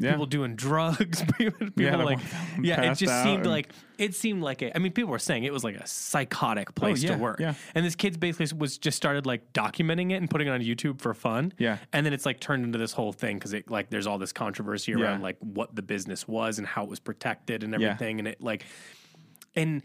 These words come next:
Speaker 2: if you've ever seen, like, American Movie, like, I really feel like you'll love this because that's kind of, like, the energy at a certain
Speaker 1: That's
Speaker 2: point.
Speaker 1: the
Speaker 2: It,
Speaker 1: one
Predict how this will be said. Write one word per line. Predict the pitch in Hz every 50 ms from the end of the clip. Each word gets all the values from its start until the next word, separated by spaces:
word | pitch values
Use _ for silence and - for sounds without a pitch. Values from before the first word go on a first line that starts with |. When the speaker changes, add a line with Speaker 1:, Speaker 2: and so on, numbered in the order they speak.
| - - -
Speaker 2:
if | 156 143
you've | 180 165 170
ever | 185 185
seen, | 180 - 185 175
like, | 170 156 139
American | 143 127 127 127 131 131 131 131 131 - 127
Movie, | 113 110 113 113 113 123 139 147
like, | 143 131 117 113 110 - - - -
I | 127 120
really | 120 117 120 123 123 120
feel | - - 135
like | 123 113 -
you'll | 120 110 107
love | 110 107 104 107 113 113
this | 127 135 -
because | - 127 - - -
that's | 127 -
kind | - - - 135 123
of, | 123
like, | 120 120 113 -
the | - 120 110
energy | 101 104 113 120 117 120 135 135 135
at | - 131 135 135
a | 127
certain | - - 151 135 143
Speaker 1:
That's | 139 139 143
Speaker 2:
point. | 160
Speaker 1:
the | 143 139
Speaker 2:
It, |
Speaker 1:
one | 147